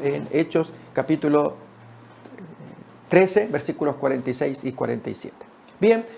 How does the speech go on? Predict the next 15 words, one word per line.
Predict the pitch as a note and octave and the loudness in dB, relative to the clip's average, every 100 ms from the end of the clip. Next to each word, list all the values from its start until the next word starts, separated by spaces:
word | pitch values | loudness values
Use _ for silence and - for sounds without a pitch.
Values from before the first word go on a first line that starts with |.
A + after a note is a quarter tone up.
| - | 2
vamos | D#4 E4+ D#4+ | 4 6 6
entonces | B3+ A#3+ A#3 A#3 G#3+ | 4 6 4 6 4
a | G3 G3 | 2 2
continuar | F3+ F3 F#3 G3+ | 2 4 4 4
con | G3 E3+ F3 C#3+ | 2 2 2 2
la | C#3+ | -2
experiencia | - C3 D3+ F3 E3+ E3 E3 E3 - - - - | 0 0 2 0 0 2 2 0 -16 -20 -10 2
que | E3 D#3 | 2 6
mirábamos | G3+ A#3 E3+ D#3+ D#3+ C#3+ | 4 4 2 0 0 -2
ayer | C3+ D3 D3 E3 - - - - | 2 4 2 -2 -14 -20 -20 -10
en | A#2+ | -4
la | B2 | -2
emisión | B2 C3 E3 | 0 0 0
anterior | D3 C#3+ C3+ C#3+ D3+ - - | 0 0 2 2 0 -12 -4
acerca | C3+ - E3+ E3 - D3+ D3+ D3+ | -2 4 4 4 0 2 4 0